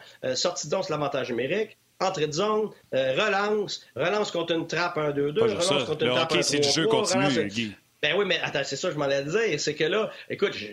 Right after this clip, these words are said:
Speaker 1: je, je peux te nommer toutes les phases de jeu. J'en ai pour vingt-cinq minutes juste parler des phases de jeu. Fait que là, c'est O B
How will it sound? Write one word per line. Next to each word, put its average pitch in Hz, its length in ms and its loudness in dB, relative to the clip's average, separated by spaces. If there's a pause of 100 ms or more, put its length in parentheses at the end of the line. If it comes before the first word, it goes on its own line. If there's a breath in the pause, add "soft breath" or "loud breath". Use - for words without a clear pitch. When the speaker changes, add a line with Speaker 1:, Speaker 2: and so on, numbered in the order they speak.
(260)
Speaker 1:
je, - 180 -8
je - 140 -8
peux 147 420 -2
te - 60 -4
nommer 160 420 0
toutes 233 200 0
les 175 100 0
phases 185 440 -2
de 143 180 0
jeu. 214 240 0
J'en 147 260 0
ai 180 60 -2
pour 143 240 -2
vingt-cinq 190 320 0
minutes 196 300 0
juste 151 200 -4
parler 147 240 -2
des 139 140 -2
phases 135 280 0
de 120 140 0
jeu. 156 240 0
Fait 120 100 -4
que 135 60 -4
là, 202 80 0
c'est - 160 -4
O 226 220 2
B 160 100 2